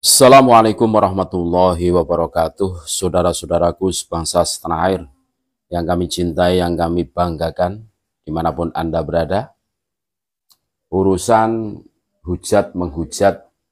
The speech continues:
bully membuli, hina menghina, Bani Pak Alwi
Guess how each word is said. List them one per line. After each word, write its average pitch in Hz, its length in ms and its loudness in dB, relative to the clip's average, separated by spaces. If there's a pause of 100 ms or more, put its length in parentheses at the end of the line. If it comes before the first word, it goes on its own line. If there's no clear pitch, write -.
(100)
bully 90 400 -2
membuli, 87 880 -6
hina 82 320 0
menghina, 85 800 -2 (1400)
Bani 107 240 4
Pak 92 240 0
Alwi 101 720 -4